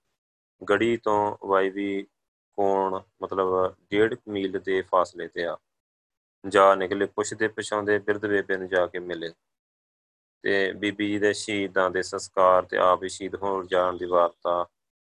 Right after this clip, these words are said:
ਉਹਦੀ ਮਾਤਾ ਨੂੰ ਸੁਣਾਈ। ਸੋ ਉਹਦੀ ਮਾਤਾ ਹੈ ਜਿਹੜੀ, ਆਪਣੀ ਬੱਚੀ ਹਰਸ਼ਰਨ ਕੌਰ ਦੀ ਮਹਾਨ ਦਲੇਰੀ ਸੁਣ ਕੇ ਉਹਨੇ ਵਾਹਿਗੁਰੂ ਦਾ ਧੰਨਵਾਦ ਕੀਤਾ।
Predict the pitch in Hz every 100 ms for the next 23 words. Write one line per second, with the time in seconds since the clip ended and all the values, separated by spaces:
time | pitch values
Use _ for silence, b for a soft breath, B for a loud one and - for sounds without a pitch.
0 | _ _ _ _ - 101 95 90 92 90
1 | 87 92 85 80 76 _ _ _ _ _
2 | _ _ _ _ _ _ _ _ - -
3 | 110 101 104 101 98 92 107 107 104 104
4 | 101 104 104 - 95 101 95 92 - 95
5 | 95 95 - 101 98 92 92 92 92 92
6 | 92 92 98 92 90 92 92 92 98 -
7 | _ _ _ _ _ _ _ _ _ _
8 | _ _ - 107 98 92 101 98 92 90
9 | 95 98 95 - 98 98 98 85 - -
10 | - 82